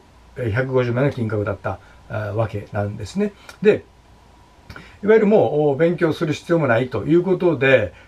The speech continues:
えー、新聞社に就職したりとか、それから紆余曲折の人生がそこから始まるわけなんですけれども、周りがですね、高校ぐらい行った方がいいよ、行った方がいいよということで、まあ、あんまりうるさいもんですから、で、母親自体も中卒で、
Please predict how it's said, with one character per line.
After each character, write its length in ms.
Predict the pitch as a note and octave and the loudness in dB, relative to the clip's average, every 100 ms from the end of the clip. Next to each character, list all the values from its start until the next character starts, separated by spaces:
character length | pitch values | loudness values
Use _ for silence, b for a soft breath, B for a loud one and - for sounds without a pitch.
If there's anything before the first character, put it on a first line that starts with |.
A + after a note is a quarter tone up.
| - | -2
え 180 | C3 C3 | 2 2
ー、 40 | |
新 200 | - D3+ | 0 -2
聞 100 | D3+ | -2
社 100 | D3+ | -2
に 80 | B2+ | -2
就 200 | C3+ B2+ | -2 -4
職 280 | C#3 B2 A#2+ | -4 -4 -6
し 80 | |
た 120 | - C#3+ | -2 -2
り 120 | B2+ | -2
と 120 | A2 | -4
か、 220 | G#2 B2 | 0 0
そ 100 | B2 | 2
れ 100 | C#3+ | 0
か 80 | D3 | 2
ら 160 | C#3 C3+ | 2 2
紆 80 | D3+ | 0
余 140 | B2+ | 0
曲 180 | C3+ B2 | -2 -4
折 200 | C3+ B2+ | -4 -4
の 100 | B2+ | -4
人 160 | A#2+ C3 | -4 -4
生 100 | A2+ | -4
が 60 | A2 | -4
そ 120 | B2+ | -4
こ 60 | |
か 80 | A#2+ | 0
ら 80 | B2+ | 0
始 160 | A#2+ C3 | 0 -2
ま 100 | B2+ | 0
る 80 | |
わ 80 | A2+ | 0
け 80 | G#2 | -2
な 80 | G2+ | -6
ん 80 | G2 | -6
で 80 | |
す 100 | G2+ | -8
け 80 | - | -8
れ 80 | A#2 | -6
ど 80 | B2+ | 0
も、 220 | G3+ - _ _ _ _ _ _ - B B B B B B B - _ A2+ | 2 0 _ _ _ _ _ _ -20 B B B B B B B -20 _ -2
周 400 | C#3 G3+ A#3 A#3 | 2 4 2 2
り 60 | |
が 160 | A#3+ A#3+ | 2 4
で 100 | E3+ | 2
す 180 | - A#2+ | -4 -4
ね、 200 | A#2+ A2+ | -2 -2
高 220 | F3+ A3+ | 0 0
校 220 | G3+ A3+ A3 | 0 -2 0
ぐ 100 | A3 | 2
ら 100 | D#3+ | 2
い 20 | |
行 100 | C#3+ | 2
っ 20 | |
た 140 | D#3+ | 0
方 160 | C#3+ D#3 | 2 2
が 140 | D3+ | 4
い 60 | C3+ | 4
い 20 | |
よ、 100 | C3 | 2
行 100 | A#2+ | -2
っ 60 | A#2+ | 0
た 160 | D3 | 0
方 160 | C3+ D3 | 2 2
が 120 | C#3 | 4
い 100 | C3+ | 4
い 20 | |
よ 160 | C3+ B2 | 2 0
と 140 | A#2+ | -2
い 100 | A#2 | 0
う 80 | A#2+ | 0
こ 140 | B2 B2+ | -2 -4
と 100 | A2 | -2
で、 200 | B2 A#2+ | 0 0
ま 120 | A2+ | 0
あ、 40 | |
あ 40 | D3+ | 0
ん 220 | A3 A3 | 2 0
ま 80 | A3+ | 0
り 60 | |
う 100 | G#3+ | 0
る 80 | F3+ | -2
さ 120 | E3 | 2
い 60 | F3 | 2
も 140 | E3 | 2
ん 20 | B2 | -2
で 80 | |
す 80 | G#2 | -4
か 120 | A#2 | -2
ら、 240 | A2+ G#2+ - B B - | -2 -2 -6 B B -6
で、 200 | D#3 D3+ | -2 0
母 260 | F3+ F3+ | 2 4
親 140 | G3+ G3 | 4 2
自 160 | F#3+ | 0
体 140 | G3+ F3+ | 0 2
も 180 | C3+ | 0
中 200 | G2+ C#3+ C#3 | -2 -4 -2
卒 260 | C3 B2 | -4 -2
で、 280 | A#2 A#2+ G2 | 2 2 2